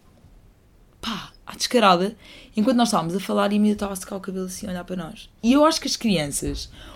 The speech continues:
olham mesmo para nós de uma forma em que estão completamente pasmadas e ficam do género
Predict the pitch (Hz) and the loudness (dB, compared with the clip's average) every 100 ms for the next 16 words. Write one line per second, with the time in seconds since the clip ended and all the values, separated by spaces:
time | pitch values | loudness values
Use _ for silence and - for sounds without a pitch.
0 | - 220 254 311 247 185 151 151 220 226 | 2 6 6 6 4 2 2 0 0 0
1 | 151 151 - 208 - 180 143 - - 190 | -2 -4 -4 -4 -4 -4 -4 -8 -6 -2
2 | 277 233 165 - - - _ - 262 220 | 0 0 -2 -6 -16 -20 _ 0 2 2
3 | 185 165 147 143 165 - - - - - | 2 2 0 -4 -6 -6 -10 -14 -20 -20
4 | - - _ _ _ _ - - 226 - | -20 -20 _ _ _ _ -20 -8 -6 -4
5 | 277 277 254 240 240 233 233 | -2 0 0 0 2 2 2